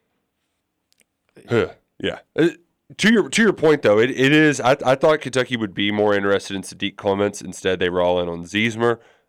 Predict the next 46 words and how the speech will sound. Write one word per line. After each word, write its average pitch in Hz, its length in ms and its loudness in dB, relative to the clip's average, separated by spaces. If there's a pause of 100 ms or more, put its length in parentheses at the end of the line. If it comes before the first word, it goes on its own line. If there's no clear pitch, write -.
(160)
Uh, 82 480 -6 (1120)
and 95 160 -10
it 92 80 -14
sounds 160 240 -6
like, 117 160 -6
too, 113 180 -2
that 85 160 -10
they, 87 200 -4
they're 87 180 -6
doing 92 280 -6
good 87 180 -8
on 85 120 -6
this, 82 240 -14
this - 260 -18
Florida 92 340 -8
State 85 260 -10
commit, 80 280 -16
Tavion 82 440 -12
Ford. - 340 -16 (640)
So - 120 -16
that's 82 220 -12
kinda 82 180 -12
who 85 100 -12
they're 80 160 -12
going - 140 -14 (160)
all - 240 -16
in - 140 -20
on. - 120 -20 (280)
But, 139 120 4
like, 127 220 2 (120)
part 165 180 4
of 123 80 2
it 120 80 2
just 98 280 -2
does 95 280 0
make 85 220 -4
sense 87 260 -6
for 87 120 -10
Jeff 82 220 -6
to 87 60 -18
get 85 160 -12
the 82 80 -12
local 85 300 -8
kids 76 200 -16
early 64 260 -12
on. - 180 -18